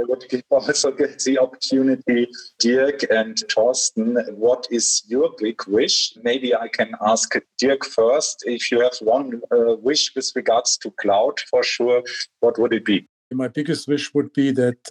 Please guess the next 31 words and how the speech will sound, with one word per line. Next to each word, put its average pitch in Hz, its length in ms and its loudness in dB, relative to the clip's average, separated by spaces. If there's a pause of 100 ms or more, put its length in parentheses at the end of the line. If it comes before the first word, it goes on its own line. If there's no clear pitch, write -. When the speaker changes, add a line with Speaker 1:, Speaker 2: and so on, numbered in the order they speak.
(120)
Speaker 2:
cloud 131 280 2
service 135 300 2
providers, 127 540 0
especially 131 420 0
the 120 80 2
hyperscalers, 123 920 0
are 113 260 2
regarded 117 560 0
as 113 140 -2 (100)
being 117 480 2 (280)
systemic 151 680 0 (560)
and 123 500 2
audited 147 600 2 (340)
for 131 100 2
the 117 80 2
financial 123 540 2
industry 127 500 0
centrally 120 580 2
by 113 200 2
E 113 100 -4
C 107 200 -4
B. 95 280 -4 (580)
That 123 180 4
would 135 120 4
be 131 100 2
my 120 160 2
biggest 120 440 -2
wish, 147 320 0 (460)
and 123 220 2
not 135 300 2 (540)
audited 123 640 0